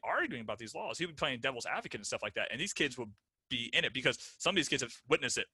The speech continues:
firsthand. Like, "Yeah, my uncle got arrested," or, "Oh, something like that happened. Oh, what happens if I go to court? They, can they do this to me?" And I was like,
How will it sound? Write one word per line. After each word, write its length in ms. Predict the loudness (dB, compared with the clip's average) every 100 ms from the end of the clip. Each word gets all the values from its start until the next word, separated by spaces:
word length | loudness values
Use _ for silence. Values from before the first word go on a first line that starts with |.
| _
firsthand. 520 | 0 2 2 -2 -2 -14 _ _ _ _ _ _ 2
Like, 260 | 4 4 4
"Yeah, 100 | 4
my 120 | 4
uncle 240 | 0 -2 0
got 180 | 0
arrested," 340 | 0 -4 -4 -4
or, 240 | -2 -2 -4 -18 0
"Oh, 140 | 2 2
something 260 | 0 -4
like 160 | -4 2
that 160 | 2
happened. 240 | 4 0 0
Oh, 80 | 2
what 140 | 4
happens 160 | 2 2
if 60 |
I 60 | -4
go 100 | -4
to 80 | -8
court? 260 | -6 -4
They, 80 | -4
can 140 | -6 -6
they 80 | -6
do 120 | -6
this 200 | -6 -6
to 100 | -6
me?" 140 | -12 -16 -20 -20 2
And 360 | 6 6 4 -2 _
I 120 | 4 6
was 180 | 4 0
like, 220 | -4